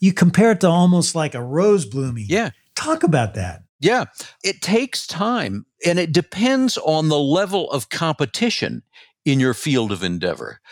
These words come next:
Speaker 2: So, it, look, if you want to be one of the world's great violinists or one of the world's great golfers or one of the world's great business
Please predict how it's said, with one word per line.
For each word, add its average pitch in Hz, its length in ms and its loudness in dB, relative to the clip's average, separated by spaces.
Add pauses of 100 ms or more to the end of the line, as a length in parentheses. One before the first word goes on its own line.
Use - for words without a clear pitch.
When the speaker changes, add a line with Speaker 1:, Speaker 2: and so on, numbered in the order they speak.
(200)
Speaker 2:
So, 156 260 2
it, 160 200 0
look, 175 220 0
if 120 180 0
you 190 160 2
want 233 280 0
to 165 60 0
be 151 300 -2
one 139 240 0
of 131 80 -2
the 117 80 0
world's 127 560 -2 (120)
great 127 540 0 (720)
violinists 113 960 -2 (140)
or 190 400 2
one 131 240 0
of 117 80 -2
the 113 80 -2
world's 123 400 -2
great 120 420 -2
golfers 113 720 -4 (680)
or 202 460 0
one 160 300 0
of 160 40 -4
the 147 80 0
world's 156 320 -2
great 135 380 -4
business 156 480 -2